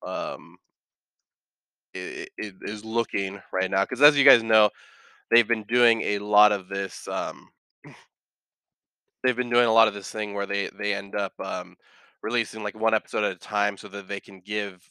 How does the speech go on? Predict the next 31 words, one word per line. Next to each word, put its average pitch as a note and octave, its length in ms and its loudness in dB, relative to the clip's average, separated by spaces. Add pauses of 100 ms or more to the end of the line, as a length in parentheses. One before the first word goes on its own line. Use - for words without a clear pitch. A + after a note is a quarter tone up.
uh, F2 400 -8 (560)
America A#2+ 800 2 (160)
the, A#2 520 -6 (280)
uh, G#2 180 0
so B2 120 -6
they A#2 120 4
can A#2 100 -10
give A2 140 -6
it, G#2+ 100 -6
uh, G#2 160 -10
so, A2 240 -8
so A#2+ 180 -10
they A#2+ 140 2
can A2+ 120 -8
release A2+ 260 -6
them G#2+ 140 -8
at, G2 200 -2 (120)
in G#2 140 -12
Japan G2+ 380 -2
and G2 100 -8
America G2 320 -6
at F2 100 -8
the F#2 80 -20
same F#2 240 -6
time. G2 360 -8 (720)
Um, F#2 440 -2 (100)
personally, C4+ 320 2
I F3+ 140 4
don't G#3+ 200 2
really F3+ 320 -2 (100)
care, D3 500 0